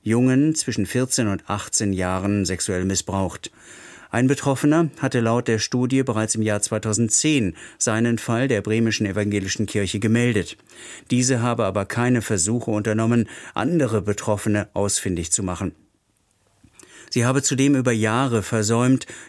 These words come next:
die Öffentlichkeit über die Vorwürfe gegen den prominenten Kleriker zu informieren.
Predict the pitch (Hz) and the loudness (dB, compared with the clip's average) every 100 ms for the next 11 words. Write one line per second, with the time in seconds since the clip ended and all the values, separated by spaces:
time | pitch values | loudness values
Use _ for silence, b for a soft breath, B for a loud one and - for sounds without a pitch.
0 | - 101 143 151 101 98 - 95 90 95 | -4 0 2 2 0 -2 -2 -2 0 -2
1 | 87 90 - 120 107 107 110 135 123 113 | -2 -4 -2 -2 2 0 2 0 0 2
2 | 107 101 - 110 104 101 101 104 - 107 | 2 0 -2 0 2 0 0 -4 -2 -2
3 | 101 95 92 90 - 87 92 107 113 120 | 0 -2 -4 -4 -4 -4 -2 0 2 2
4 | 98 80 | 2 -4